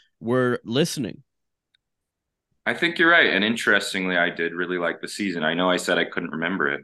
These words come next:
Speaker 2: but now I'm remembering it.
Speaker 1: It's,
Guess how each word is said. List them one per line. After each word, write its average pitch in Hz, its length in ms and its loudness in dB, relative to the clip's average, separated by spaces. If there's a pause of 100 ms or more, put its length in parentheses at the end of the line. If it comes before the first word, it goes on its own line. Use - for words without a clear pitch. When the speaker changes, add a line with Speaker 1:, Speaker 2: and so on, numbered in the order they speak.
Speaker 2:
but 76 240 -8 (140)
now 80 240 -2
I'm 85 260 -4 (260)
remembering 78 520 -6
it. - 100 -12 (1300)
Speaker 1:
It's, - 280 -2